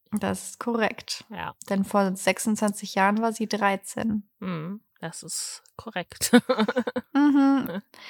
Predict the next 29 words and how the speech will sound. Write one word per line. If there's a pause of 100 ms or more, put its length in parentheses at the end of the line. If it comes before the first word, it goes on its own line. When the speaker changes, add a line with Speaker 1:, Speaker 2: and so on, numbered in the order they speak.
(300)
Speaker 1:
Und
ich
finde
irgendwie, (160)
es
wird
halt
so
dargestellt,
dass,
ähm,
Susanne
früher
exakt
genauso
aussah
wie
Tina
jetzt
und
dass (460)
Falco
damals
exakt
genauso
aussah
wie
Alex
jetzt.